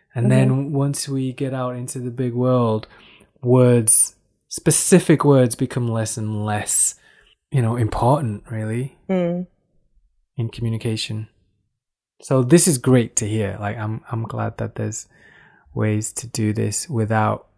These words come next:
Speaker 1: having to rely solely on language. 'Cause I meet so
Speaker 2: Yeah.
Speaker 1: many people, I meet so many, not just Brits, but so many people who don't speak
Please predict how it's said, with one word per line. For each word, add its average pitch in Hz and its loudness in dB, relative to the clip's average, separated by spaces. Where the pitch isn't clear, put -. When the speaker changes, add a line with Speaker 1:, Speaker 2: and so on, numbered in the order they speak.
Speaker 1:
having 110 -4
to 113 -2
rely 104 0
solely 110 2
on 104 -4
language. 104 -6
'Cause 143 6
I 165 8
meet 208 8
so 196 4
Speaker 2:
Yeah. 120 4
Speaker 1:
many 117 2
people, 117 2
I 117 2
meet 143 4
so 123 2
many, 120 0
not 165 8
just 120 0
Brits, 123 6
but 113 0
so 135 2
many 131 2
people 127 0
who 117 0
don't 117 0
speak - -4